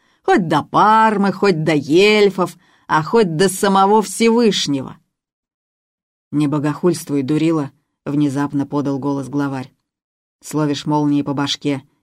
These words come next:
или язык тебе кто отрежет. В раз отучишься Бога поминать, когда не надо». Жердяй пренебрежительно фыркнул, но всё-таки смолк. А потом, видимо, потерял терпение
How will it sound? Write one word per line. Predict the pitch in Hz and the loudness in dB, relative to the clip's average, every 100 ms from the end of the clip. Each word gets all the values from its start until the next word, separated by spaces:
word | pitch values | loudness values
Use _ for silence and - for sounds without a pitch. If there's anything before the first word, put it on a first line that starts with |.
| _ | _
или | 143 143 | -4 -2
язык | 143 139 156 | -2 -2 -6
тебе | 156 135 | -4 -8
кто | 131 135 | -6 -8
отрежет. | 131 127 127 123 120 _ _ _ _ _ - | -8 -8 -8 -10 -16 _ _ _ _ _ -8
В | 151 | -4
раз | 151 165 156 | -2 -2 -2
отучишься | 151 160 151 143 - 147 | -2 -2 -2 -2 -4 -4
Бога | 135 147 139 | -2 -2 -4
поминать, | 143 143 139 135 - | -2 0 0 -4 -8
когда | 139 131 139 | -10 -6 -6
не | 135 | -4
надо». | 139 131 123 120 _ _ _ _ _ _ _ _ _ _ - | -4 -8 -10 -16 _ _ _ _ _ _ _ _ _ _ -10
Жердяй | 139 135 127 123 139 175 | -8 -8 -8 -6 -4 -4
пренебрежительно | 180 139 139 135 131 131 131 131 127 | -4 -4 -4 -6 -6 -8 -8 -8 -8
фыркнул, | - 165 165 160 147 _ _ _ - | -4 -4 -4 -6 -6 _ _ _ -2
но | 202 254 | 0 0
всё-таки | - 180 180 175 165 | 0 -4 -4 -8 -8
смолк. | 156 156 139 113 - _ _ _ _ _ _ _ | -6 -4 -4 -6 -14 _ _ _ _ _ _ _
А | - | -4
потом, | 185 220 277 208 | 0 2 2 4
видимо, | 175 208 196 185 180 | 2 2 2 0 0
потерял | 165 156 156 143 135 | -4 -4 -2 -2 -4
терпение | 131 127 160 214 220 208 202 | -10 -6 0 2 4 2 -4